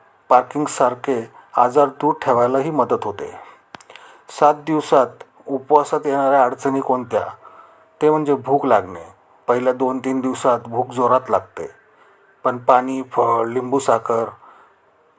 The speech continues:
लिंबू साखर, लिंबू पाणी याने नियंत्रण मिळू शकते. शरीरामध्ये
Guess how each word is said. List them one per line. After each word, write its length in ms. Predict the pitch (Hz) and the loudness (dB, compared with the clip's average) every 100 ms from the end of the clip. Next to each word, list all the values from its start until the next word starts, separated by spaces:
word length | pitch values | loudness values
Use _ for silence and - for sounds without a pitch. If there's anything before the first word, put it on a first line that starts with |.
| - - 139 - 139 127 | -18 -12 -10 -6 -6 -4
लिंबू 260 | 127 135 | -4 -2
साखर, 400 | 135 117 - 117 | 2 0 0 -6
लिंबू 300 | 117 120 127 | -6 -6 -4
पाणी 380 | 127 123 117 120 | 0 0 -2 -6
याने 400 | 123 131 135 143 | -4 -4 -6 -8
नियंत्रण 480 | 120 127 123 135 135 | -10 -10 -6 -4 -4
मिळू 240 | 123 127 | -2 -2
शकते. 380 | 135 113 - 80 - - _ _ - - - _ _ _ - - | -2 -4 -8 -18 -18 -20 _ _ -20 -20 -20 _ _ _ -4 0
शरीरामध्ये 760 | 139 151 156 156 151 139 | 4 4 4 4 2 0